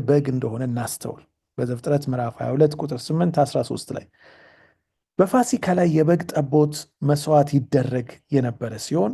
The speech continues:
ይህ ግን የበግ ወይም የፍየል ጠቦት ሊሆን ይችል ነበረ። ይህ ማለት የበግ ጠቦት የሚለው ቃል ከፍተኛው መስዋዕትን የሚገልጽ እንደሆነ ልብ እንላለን።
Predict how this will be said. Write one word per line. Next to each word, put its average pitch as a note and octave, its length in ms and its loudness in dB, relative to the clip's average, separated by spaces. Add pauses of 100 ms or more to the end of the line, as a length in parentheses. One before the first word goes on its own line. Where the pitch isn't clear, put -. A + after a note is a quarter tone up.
ይህ G#3 220 -2
ግን C#3+ 200 -2 (220)
የበግ F3 380 2
ወይም E3 220 -2
የፍየል D3+ 500 -2
ጠቦት C3+ 400 0 (100)
ሊሆን C3 260 2
ይችል A#2+ 300 -8
ነበረ። B2 320 -12 (680)
ይህ E3 120 4
ማለት E3+ 320 4
የበግ D3 320 2
ጠቦት C#3 360 -6
የሚለው B2 380 -6
ቃል F#3+ 200 4 (420)
ከፍተኛው F#3 760 -2
መስዋዕትን D3 640 -2 (180)
የሚገልጽ C#3 800 0 (340)
እንደሆነ C3 440 -2 (380)
ልብ B2+ 220 0
እንላለን። - 500 -8